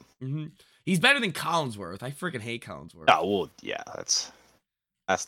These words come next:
Speaker 2: not saying too much.
Speaker 1: Yeah. Um,
Speaker 2: Collinsworth's better.
Speaker 1: all right. Next time, uh,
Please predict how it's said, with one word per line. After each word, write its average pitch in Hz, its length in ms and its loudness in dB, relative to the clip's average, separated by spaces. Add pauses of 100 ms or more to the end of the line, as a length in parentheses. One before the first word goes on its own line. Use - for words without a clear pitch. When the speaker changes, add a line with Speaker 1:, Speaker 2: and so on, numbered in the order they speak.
Speaker 2:
not - 100 -12
saying - 360 -6
too - 260 -18
much. - 80 -8
Speaker 1:
Yeah. - 1800 0
Um, 131 100 0
Speaker 2:
Collinsworth's - 420 -10
better. 52 380 -4 (1500)
Speaker 1:
all 160 100 2
right. 120 220 0 (540)
Next 170 240 -4
time, 185 280 2
uh, 143 240 4